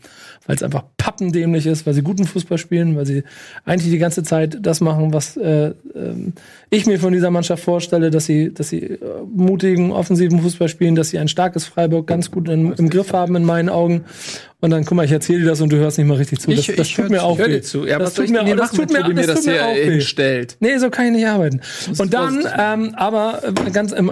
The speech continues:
Speaker 1: ganz ehrlich zu sein, einfach das passiert, was wahrscheinlich im Moment auch der Bre-, die Bremer Qualitätsmesslatte ist, dass sie dieses Ding halt nicht gewinnen, dass sie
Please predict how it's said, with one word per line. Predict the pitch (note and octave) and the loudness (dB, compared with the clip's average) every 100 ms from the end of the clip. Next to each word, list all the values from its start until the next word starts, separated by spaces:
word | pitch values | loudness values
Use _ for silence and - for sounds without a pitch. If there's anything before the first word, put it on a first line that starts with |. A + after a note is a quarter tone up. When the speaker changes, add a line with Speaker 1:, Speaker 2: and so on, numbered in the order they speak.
| G3+ | 0
Speaker 1:
ganz | G3 | -2
ehrlich | - F#3+ F3+ | 0 -2 0
zu | F#3 | 0
sein, | E3+ F3 | 2 0
einfach | - D#3+ | 0 -2
das | D#3 F3 - | 0 -4 -4
passiert, | - F3 F#3+ F3+ D#3 | -6 -2 0 0 0
was | E3+ F3 | -2 -2
wahrscheinlich | D#3+ E3+ E3 E3+ | -2 0 0 2
im | |
Moment | D#3 D#3+ | 2 0
auch | D#3 C#3 | -2 -2
der | D#3 | -2
Bre-, | D3 D#3+ | 0 0
die | D3 | 0
Bremer | C#3+ D3+ D#3 C#3+ C3+ - - _ | 0 2 2 2 0 -4 -18 _
Qualitätsmesslatte | - D3+ C#3+ - D3+ - - _ _ _ - D#3 D#3+ C#3+ D#3 | -4 -2 0 0 -2 -4 -16 _ _ _ -2 0 2 0 0
ist, | D#3 D#3 | -2 -2
dass | D3+ | -2
sie | D#3+ | 0
dieses | D3 D3 C#3+ | 0 0 -2
Ding | D3+ | -2
halt | C#3 | 0
nicht | E3 G3+ | 0 0
gewinnen, | G3+ F3+ F3+ | 2 2 2
dass | D#3+ - | 0 -2
sie | C#3+ | -6